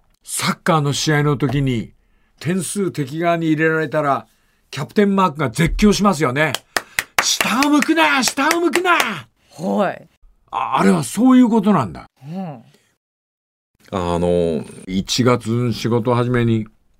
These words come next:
Speaker 1: こうせつさんと名古屋で歌う会があってね、
Speaker 2: あ、はい。
Speaker 1: フォークソングの集いがあって、お客さんも大勢来られて、本当に名古屋の方感謝しております。で、ベイアンがゲストでね、みんなで歌ってた。
Speaker 2: はい。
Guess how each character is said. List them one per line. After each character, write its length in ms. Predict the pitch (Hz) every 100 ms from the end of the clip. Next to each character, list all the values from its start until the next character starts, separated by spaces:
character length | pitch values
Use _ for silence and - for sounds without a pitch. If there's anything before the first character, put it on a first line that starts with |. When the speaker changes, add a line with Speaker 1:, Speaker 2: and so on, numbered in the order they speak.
| _ _ _
Speaker 1:
こ 160 | - 135
う 40 |
せ 160 | 120 120
つ 60 | -
さ 140 | 110
ん 40 |
と 280 | 95 104 104
名 160 | 110 139
古 120 | 135
屋 60 | 110
で 80 |
歌 220 | 107 98 165
う 80 |
会 200 | 139 131
が 280 | 107 98 - -
あ 300 | 247 247 190 101
っ 40 |
て 200 | - 95
ね、 180 | 208 214
Speaker 2:
あ、 60 | 160
は 80 | 233
い。 100 | 135 _ _
Speaker 1:
フ 140 | -
ォ 20 |
ー 40 | 110
ク 60 |
ソ 120 | - 120
ン 40 |
グ 200 | 101 87 _ _ -
の 320 | 131 117 107 - -
集 140 | - 131 123
い 40 |
が 100 | 92
あ 40 | 87
っ 40 |
て、 240 | - - - - - - - _ _ -
お 80 | 113
客 200 | 110 107
さ 80 | 110
ん 80 |
も 340 | 104 104 - 101
大 60 |
勢 160 | 107 113
来 120 | 117
ら 100 | 110
れ 60 | 110
て、 100 | 110
本 200 | 113 120
当 120 | 139
に 60 | 131
名 120 | 127
古 100 | 127
屋 80 | 110
の 100 | 104
方 160 | 104
感 200 | 98 110
謝 140 | 104 101
し 80 |
て 100 | -
お 20 | 98
り 60 |
ま 140 | 101 92
す。 80 | - -
で、 160 | 107 92 -
ベ 160 | 110
イ 60 | 110
ア 40 |
ン 100 | 104
が 220 | 104 92 - _ _
ゲ 160 | 80 110
ス 100 | 113
ト 140 | 110
で 120 | 85 85
ね、 260 | 135 147 - _ _ -
み 180 | 87
ん 40 | 107
な 100 | 120
で 100 | 90
歌 220 | 82 135
っ 40 |
て 140 | 127 131
た。 220 | 80 - _ -
Speaker 2:
は 160 | 143
い。 100 | 143